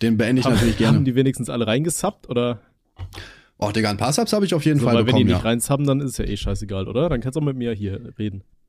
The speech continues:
Speaker 1: Ja, ich habe aber auch gut Follower gemacht, ne? Ich will ja auf Twitch, will ich ja der neue
Speaker 2: Ja.
Speaker 1: Monte werden. Das war ja mein Ziel dieses Jahr, deswegen reagiert er ja auch auf mich, damit ich das irgendwie
Speaker 2: Äh, du
Speaker 1: hinkriege.
Speaker 2: musst mehr gambeln mit, äh, C S-Go-Kisten.
Speaker 1: Ja, das, das ist mir zu teuer, Bruder. So viele, so viele Anzeigen, wie ich am Hals hab, äh, gamble ich eigentlich eher mit Anwaltskosten.
Speaker 2: Ja.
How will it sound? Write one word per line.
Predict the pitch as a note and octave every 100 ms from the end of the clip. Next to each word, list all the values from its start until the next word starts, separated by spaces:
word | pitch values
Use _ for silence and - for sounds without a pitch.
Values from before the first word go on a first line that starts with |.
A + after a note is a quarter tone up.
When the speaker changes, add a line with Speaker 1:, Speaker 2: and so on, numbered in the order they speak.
| -
Speaker 1:
Ja, | B2+ F3+
ich | G3+
habe | A3+
aber | A3
auch | A3
gut | -
Follower | G#3 G3+ C3
gemacht, | A#2 A2+ A2
ne? | C#3+
Ich | D#3
will | E3
ja | E3+
auf | D3+
Twitch, | D3 - D#3+ - -
will | D3+
ich | E3
ja | D#3
der | C#3+
neue | C#3 C#3
Speaker 2:
Ja. | A#2+
Speaker 1:
Monte | A#2 F3+
werden. | F3+ F#3 G3+ -
Das | B2+ -
war | C#3
ja |
mein | C3
Ziel | C3 D#3
dieses | D#3+ D#3 D3+
Jahr, | D3
deswegen | C#3+ C#3 C3
reagiert | B2 B2 C3+
er | D3+
ja |
auch | C#3+
auf | C#3 D3
mich, | D3+
damit | C3 A#2+
ich |
das | B2
irgendwie | - C#3+
Speaker 2:
Äh, | C3
du |
Speaker 1:
hinkriege. | D3 D#3 D#3
Speaker 2:
musst |
mehr | D#3
gambeln | D3+ F3+ G#3 G2+ F#2+ F2+
mit, | A#2+ A#2
äh, | - C3+
C | G#2+ -
S-Go-Kisten. | D3 - D#3+ D#3+ G#2 G2 - G2 G2+ _ _ _ -
Speaker 1:
Ja, | G#2 A#2+
das, |
das | A#2 A2+ A#2+
ist | G#2
mir | A2+
zu | G#2+
teuer, | G#2 G#2+ A2
Bruder. | A2 G#2+
So | B2
viele, | C#3 D3 C3 C3
so |
viele | D3+ D#3+ C#3+
Anzeigen, | C#3+ D3+ D3+ C3+
wie | C3+
ich | C3+
am | B2
Hals | C#3 C#3+
hab, | C3+ B2
äh, | B2
gamble | B2 C3 C3
ich | A#2
eigentlich | B2+ B2+
eher |
mit | C3 B2+
Anwaltskosten. | C3+ A#2 G#2+ A#2 -
Speaker 2:
Ja. | A2